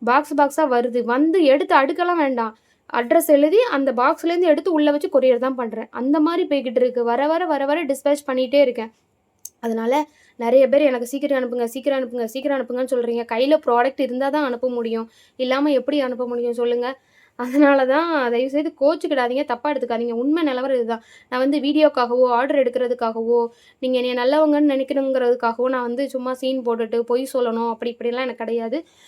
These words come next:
நான் எப்போதுமே ஓப்பனா தான் பேசுவேன். இங்க என்ன இருக்கோ அதை தான் இங்க நான் பேசுவேன். யாருக்காகவும் எதுக்காகவும் நடிக்கணும், ஆ, அப்படின்றதெல்லாம் கிடையவே கிடையாது. இங்க என்ன தோணுதோ <laughs> அதை தான் நான் பேசுவேன். அவ்வளவுதான். அதை தான் நான் இன்னைக்கும் பேசியிருக்கேன். உ-, உண்மையா இருக்கிறது தான் எப்போதும் பெஸ்ட்டு.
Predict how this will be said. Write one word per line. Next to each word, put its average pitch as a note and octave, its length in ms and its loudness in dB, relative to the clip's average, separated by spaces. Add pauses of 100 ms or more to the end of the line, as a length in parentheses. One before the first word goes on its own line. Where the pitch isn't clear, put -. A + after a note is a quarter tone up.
(140)
நான் B3 120 -2
எப்போதுமே C#4+ 420 4
ஓப்பனா B3+ 360 2
தான் B3+ 140 0
பேசுவேன். A#3+ 460 0
இங்க B3 380 0
என்ன D4+ 220 2
இருக்கோ C4 300 0
அதை A#3 180 0
தான் C4 180 0
இங்க B3+ 200 0
நான் A#3+ 180 -2
பேசுவேன். A#3+ 440 -2 (380)
யாருக்காகவும் C#4 580 2
எதுக்காகவும் B3+ 420 0
நடிக்கணும், B3 880 -2
ஆ, A3+ 360 -4
அப்படின்றதெல்லாம் B3+ 720 -2
கிடையவே B3 320 0
கிடையாது. A#3+ 540 -2 (340)
இங்க C#4 180 4
என்ன C#4 160 6
தோணுதோ C4+ 400 4
<laughs> C#4+ 80 0
அதை C4 120 -2
தான் C#4 140 4
நான் B3 140 0
பேசுவேன். A3 380 -2
அவ்வளவுதான். A3 380 -2
அதை A3 120 2
தான் C#4 140 0
நான் D4 100 2
இன்னைக்கும் A#3+ 320 -2
பேசியிருக்கேன். A#3+ 520 -4 (420)
உ-, A3+ 360 -4
உண்மையா C#4+ 420 2
இருக்கிறது C4 360 2
தான் C#4+ 120 2
எப்போதும் B3+ 420 0
பெஸ்ட்டு. A3+ 440 -4